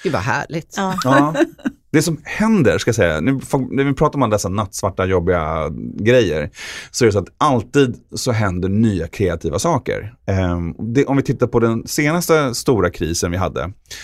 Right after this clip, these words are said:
Speaker 3: så är det tjugohundraåtta,
Speaker 2: Mm.
Speaker 3: den stora finansiella krisen i framförallt U S A med banker som gick omkull och allt det här. Vi drabbades inte så hårt i Sverige, men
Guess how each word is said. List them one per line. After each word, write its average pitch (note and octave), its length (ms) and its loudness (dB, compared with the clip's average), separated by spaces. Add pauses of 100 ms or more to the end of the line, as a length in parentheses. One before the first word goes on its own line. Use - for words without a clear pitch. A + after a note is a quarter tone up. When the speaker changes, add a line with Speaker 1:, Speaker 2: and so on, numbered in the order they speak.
(140)
Speaker 3:
så - 120 -2
är F#2+ 120 4
det E2+ 80 -2
tjugohundraåtta, F2+ 720 -2 (180)
Speaker 2:
Mm. G#3+ 120 0
Speaker 3:
den G#2 100 2
stora F#2 380 0
finansiella F#2 540 -2
krisen E2+ 340 -2
i D#2 60 -4
framförallt A2 760 -2
U E2 80 -2
S E2+ 120 -2
A A2+ 180 2
med F2 140 -2
banker E2+ 340 -2
som F2+ 140 -8
gick E2+ 120 -6
omkull E2+ 400 -2
och D2+ 180 -4
allt E2 120 -8
det F2+ 60 -8
här. F2+ 160 -8 (420)
Vi A#2+ 120 2
drabbades G#2 600 2
inte F#2 160 -4
så F#2 100 -4
hårt C#3 300 2
i - 40 -2
Sverige, C3+ 300 0
men E2 120 -4